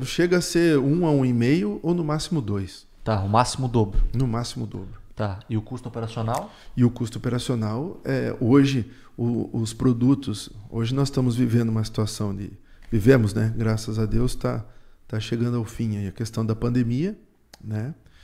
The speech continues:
Speaker 1: E também tivemos a, a, estamos passando ainda pela questão da guerra da,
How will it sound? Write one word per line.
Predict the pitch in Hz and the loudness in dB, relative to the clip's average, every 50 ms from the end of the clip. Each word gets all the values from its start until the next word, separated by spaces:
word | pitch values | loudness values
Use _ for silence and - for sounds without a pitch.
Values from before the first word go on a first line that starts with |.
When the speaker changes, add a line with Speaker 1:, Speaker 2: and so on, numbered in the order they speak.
| - - - - - | -20 -20 -20 -8 -6
Speaker 1:
E | 117 113 | -4 0
também | - 127 113 113 127 | 0 0 2 0 0
tivemos | 131 - 151 120 120 123 131 135 131 | 0 -2 0 0 2 2 2 0 0
a, | 139 120 117 110 | 0 0 -2 -4
a, | - 113 - 110 110 - | -6 -8 -10 -10 -8 -6
estamos | - 107 - - - 139 147 147 139 | -6 -6 0 2 2 4 4 2 0
passando | - - 113 107 - - - 123 120 113 | -2 -4 -4 -4 -2 -2 -2 0 0 0
ainda | 113 110 120 120 | 0 0 0 0
pela | 139 135 143 | 0 0 0
questão | 139 143 143 - - - 151 | -2 -2 -6 -6 -6 -4 -4
da | 165 160 | -4 -2
guerra | 120 110 110 113 107 104 107 | 0 0 0 2 2 0 -2
da, | 101 107 | -4 -8